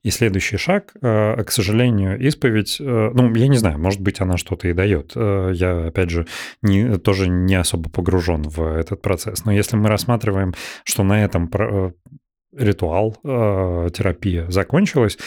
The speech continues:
то в психологии она не закончилась. Там дальше есть еще работа. А, и она и дает тот результат, ради которого в, в психологию люди и приходят.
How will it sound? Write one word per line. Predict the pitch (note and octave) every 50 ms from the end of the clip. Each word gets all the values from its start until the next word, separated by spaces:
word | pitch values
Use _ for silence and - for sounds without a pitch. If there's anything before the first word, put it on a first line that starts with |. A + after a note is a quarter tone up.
| - - - - _
то | - G#2+ G#2 G#2
в | G2+ G2 F#2+ G2+ G#2 G#2 G#2 G2+
психологии | - - - G#2+ G#2 C#3+ E3 B2+
она | A2 G2+ G2+ G#2+
не | G#2+
закончилась. | G#2 G#2+ G#2 - G#2 F2 D#2+ - F2 D#2+ -
Там | - A2 F#2 E2+
дальше | F#2+ G#2 G#2+ - - G2
есть | F2 F2+ F2+ - - -
еще | F2+ D#2+ - - G2
работа. | F2 F2 E2+ E2+ F2 D2+ - - - - - - - - - - - -
А, | - G#2 F#2 F2+ F#2 F2+ F2 F2 F#2 G#2+ -
и | C3+ B2 G#2+ G#2 G2+ G2+ G2+ G#2+
она | G#2+ - B2 G#2 G#2+ G2 F#2+ F#2 G2 A#2+
и | A#2 G2+ G2
дает | G2 F#2 F#2 F2+ E2+ G2 G#2+ -
тот | - G2 F2 - -
результат, | F#2 E2 F2 F2+ F#2 - B2+ C#3 D3+ - -
ради | G#2 F#2+ E2+ F2
которого | - G2 F2+ - A2+ A#2 A2+ G2 F#2 F2+ F2+ F2+ F2 F2 E2
в, | D#2+ E2+
в | F2+ F#2+ F#2+ -
психологию | - - - - F2+ E2 E2 F2 E2+ D#2+ D#2 - -
люди | D#2+ D#2+ D#2 E2 E2
и | D#2 D#2+ D#2+
приходят. | - - - E2 - - G2+ - -